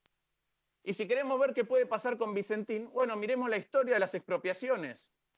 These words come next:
Aerolíneas Argentinas, tenemos un juicio en contra de trescientos, sentencia en contra de trescientos veinte millones de dólares más los intereses. Aguas,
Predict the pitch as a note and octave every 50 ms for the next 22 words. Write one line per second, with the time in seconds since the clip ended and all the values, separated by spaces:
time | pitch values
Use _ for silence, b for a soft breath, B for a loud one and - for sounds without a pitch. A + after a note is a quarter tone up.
0 | _ _ - D#3+ F3 F#3+ G3 A3 A#3+ B3 A#3 - G#3 G3 F#3+ G3 F#3 F#3 F3 B3
1 | B3 C4 B3+ C4+ C#4 C#4 - _ _ - D#3+ F3 G3 G3 F#3+ - F3+ D#3 - G#3+
2 | G#3+ G3+ - G3+ F3+ E3+ - A3 A3+ A#3 A#3 A#3+ G3 F3 D3 - E3+ E3+ - G3+
3 | G#3 G#3 - F#3 - - D3+ D3 - B3 A#3+ A3 F3 F#3 E3 D#3 - F#3 F3+ -
4 | E3+ E3 C#3+ E3 D#3 D#3 - G#3 A3 G#3+ - F#3 E3+ G3 G#3 G#3+ G3 G#3 F3+ E3+
5 | D#3+ E3+ G3 G3+ F#3 F3 F#3+ G#3+ A3 A3 G#3 G#3 E3+ E3 F3 E3+ E3+ E3+ - D#3+
6 | D3+ C3 - D#3 E3 D#3+ C#3+ - C#3 C3 - _ - F3 G3+ G#3+ G#3+ G#3 A3 A3
7 | A3 - _